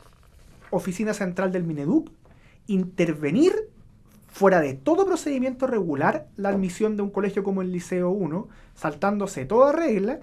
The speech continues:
y en el cual, y esto es lo más interesante, podría encontrarse con muchas familias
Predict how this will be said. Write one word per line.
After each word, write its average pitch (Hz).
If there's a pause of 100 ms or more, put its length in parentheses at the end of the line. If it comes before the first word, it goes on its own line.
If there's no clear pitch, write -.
(240)
y 175
en 180
el 156
cual, 330
y 202
esto 196
es 226
lo 233
más 240
interesante, 262 (880)
podría 196
encontrarse 262
con 143
muchas 359
familias 262